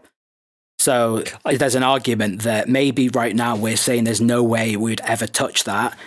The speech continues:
Speaker 1: but who's to say in twenty years' time we're not sat here with it in our brain because there's so many kind of important aspects of, like, how we live that requires having it, you know,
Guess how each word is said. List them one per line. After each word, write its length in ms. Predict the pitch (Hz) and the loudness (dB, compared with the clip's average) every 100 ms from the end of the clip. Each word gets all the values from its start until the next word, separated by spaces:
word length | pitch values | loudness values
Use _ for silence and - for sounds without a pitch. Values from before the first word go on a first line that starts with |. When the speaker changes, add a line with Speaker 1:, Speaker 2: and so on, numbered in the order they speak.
| - | -8
Speaker 1:
but 80 | 131 | -2
who's 160 | 143 135 | 2 2
to 80 | 139 | 4
say 180 | 147 | 2
in 60 | 135 | 2
twenty 240 | - 127 | 0 2
years' 200 | 123 117 | 2 2
time 220 | - 139 123 | 0 0 0
we're 80 | 117 | 0
not 200 | 113 - | 2 2
sat 220 | 151 117 | 2 2
here 160 | 120 | 0
with 300 | 113 123 110 | 2 0 0
it 140 | 123 113 | -2 0
in 140 | 120 | 0
our 100 | 113 | 0
brain 300 | 110 117 120 | 0 0 0
because 240 | 110 - 107 | -2 -4 -2
there's 100 | 107 | 2
so 220 | - 117 | 2 2
many 220 | 117 113 | 2 0
kind 200 | 110 117 | -2 -2
of 140 | 110 - | -2 -2
important 560 | 113 - 131 110 113 107 | -2 0 2 2 0 0
aspects 580 | 123 - - 113 - - | 0 0 0 -2 0 0
of, 140 | 107 | 0
like, 180 | 110 107 | -2 0
how 200 | - 120 | 0 0
we 160 | 117 | 0
live 360 | 117 120 113 - - - - | 0 2 0 -2 -4 -10 -2
that 100 | 120 | 0
requires 500 | 113 - 127 120 107 | 0 2 4 4 2
having 280 | 139 131 110 | 2 0 0
it, 140 | 104 | -2
you 120 | 107 | -2
know, 240 | 107 127 | 0 -2